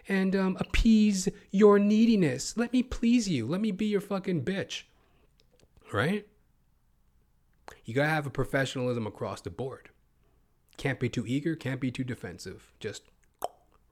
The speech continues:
right across the board, do the right thing. What's the issue?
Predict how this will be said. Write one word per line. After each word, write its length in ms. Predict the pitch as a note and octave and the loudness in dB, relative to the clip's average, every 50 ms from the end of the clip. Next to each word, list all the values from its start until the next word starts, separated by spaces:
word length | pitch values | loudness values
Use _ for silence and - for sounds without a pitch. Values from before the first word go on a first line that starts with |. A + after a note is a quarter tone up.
| _ | _
right 160 | - F#2+ G#2 A2+ | -6 -6 -6 -6
across 280 | - - A2+ G#2+ G#2+ | -6 -6 -8 -8 -8
the 100 | - - | -10 -12
board, 380 | G2+ - G2+ F2+ E2+ E2+ E2+ - _ _ _ | -8 -6 -6 -6 -6 -8 -10 -14 _ _ _
do 140 | - G2+ F#2+ | -10 -8 -8
the 100 | G2 F#2+ | -6 -6
right 240 | G2+ G2 G#2 - - | -6 -6 -6 -6 -8
thing. 280 | - G2 F2 E2+ D#2+ - _ _ _ _ _ _ _ _ _ _ _ _ | -8 -8 -8 -8 -12 -18 _ _ _ _ _ _ _ _ _ _ _ _
What's 220 | - G3 - - | -4 -4 -4 -4
the 200 | - E3+ D3+ E3 | -4 -2 -2 -2
issue? 420 | F#3+ F#3 - - B3 B3+ C4+ C4 | -2 -4 -2 -2 0 0 0 -2